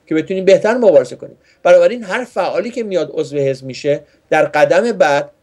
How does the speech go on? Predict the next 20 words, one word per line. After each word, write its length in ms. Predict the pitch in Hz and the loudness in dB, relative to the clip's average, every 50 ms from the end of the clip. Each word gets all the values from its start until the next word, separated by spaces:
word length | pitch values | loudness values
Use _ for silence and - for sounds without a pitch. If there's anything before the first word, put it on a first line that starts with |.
| _ _ - | _ _ -2
بعد 240 | - 151 190 190 | 0 2 2 0
از 140 | 208 190 175 | 0 -4 -6
اینکه 220 | 202 196 185 202 190 | -8 -8 -6 -6 -2
ما 140 | 180 180 | 0 0
سازماندهیش 800 | 175 - - 180 156 147 143 139 143 139 139 139 151 185 196 - | 0 0 -2 -2 0 0 0 -2 -2 -4 -4 -4 -6 -8 -10 -10
می‌کنیم 380 | 190 175 170 - 170 165 170 165 | -12 -8 -4 -4 -4 -4 -2 0
در 160 | 151 135 139 | 0 0 0
اون 180 | 170 180 170 151 | 0 -4 -2 -2
مکان 360 | 139 - - 139 156 165 170 | -2 -2 -2 -6 -8 -6 -6
و 120 | 170 165 | -6 -6
در 140 | 165 - - | -4 -2 0
اون 160 | 127 139 170 | 0 0 0
موقعیت 400 | 165 156 143 120 - 147 143 143 | -2 -2 -2 0 2 0 2 2
واقعی 480 | 175 165 151 151 139 135 127 127 147 151 | 0 -2 2 4 4 4 4 4 -2 -10
که 140 | 151 - 151 | -10 -10 -12
بتونه 280 | 151 151 - 160 160 | -12 -14 -14 -14 -14
مبارزه‌ش 580 | 160 156 147 143 139 117 117 127 - 180 185 - | -6 0 2 2 2 2 0 2 2 2 2 2
رو 60 | 202 | -2
تسهیل 420 | - - 123 - - - 175 185 180 | -6 -6 -6 -6 -6 -8 -10 -10 -6
کنه، 320 | - 147 135 127 117 113 | -4 -4 -4 -4 -6 -10